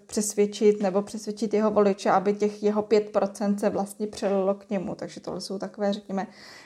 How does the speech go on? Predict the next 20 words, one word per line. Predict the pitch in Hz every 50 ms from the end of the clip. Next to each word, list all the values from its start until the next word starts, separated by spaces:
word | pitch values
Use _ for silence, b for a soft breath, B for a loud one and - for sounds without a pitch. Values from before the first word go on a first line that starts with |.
| B B
eh, | - 208 208 202
dvě | 202 214 202 214 208
možnosti, | 208 196 190 196 202 196 202 202 - - - - 208 196
které | 196 - - - 208 202 190
by | 196 202
mohly | 202 180 196 202 214 202
vést | 185 185 180 - 202 -
k | - -
tomu, | - 202 190 190 190 190 196
že, | - 208 196 185 180 185 190 B B B B B B B B
eh, | - 202 196 196
nakonec | 185 190 196 - 208 190 185 180 - -
tedy | - - 196 196 190 190 190 180
vyhraje | - 190 185 196 196 190 185 175 175
ten | - 196 185 185 185 202 214 -
v | -
současné | - - 185 - - 202 - - 190 175 180
době | 190 196 202 180 -
opoziční | - - - 196 196 196 - - - 202 196
kandidát. | 202 180 180 170 185 180 - - - 185